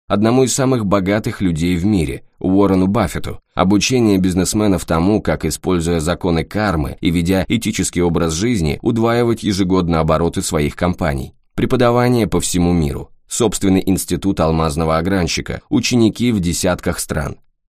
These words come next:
Мог ли тогда юный монах предположить, куда приведёт его задание ламы? Мог ли он тогда увидеть, как знания о карме разлетятся по континентам, странам и городам?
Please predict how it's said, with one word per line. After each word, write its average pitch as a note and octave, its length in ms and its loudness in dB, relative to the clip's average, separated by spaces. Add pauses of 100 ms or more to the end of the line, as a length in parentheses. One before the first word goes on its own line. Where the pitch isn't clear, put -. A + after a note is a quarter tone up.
(600)
Мог C#3 280 4
ли F#2+ 120 2
тогда F#2 400 0
юный F#2 340 2
монах F2+ 400 0
предположить, E2+ 640 -2
куда A#2+ 360 0
приведёт E2 500 0
его D2+ 240 -2
задание D#2 500 0
ламы? D#2 420 -2 (180)
Мог A2 320 2
ли F2+ 100 2
он E2+ 140 0
тогда E2+ 320 0
увидеть, F2 480 0
как F#2+ 240 0
знания F#2 460 2
о F2+ 180 -2
карме F#2+ 580 -2
разлетятся G2 680 0
по - 120 -8
континентам, F#2 720 0
странам F#2 600 0
и F#2+ 80 -2
городам? F2 540 0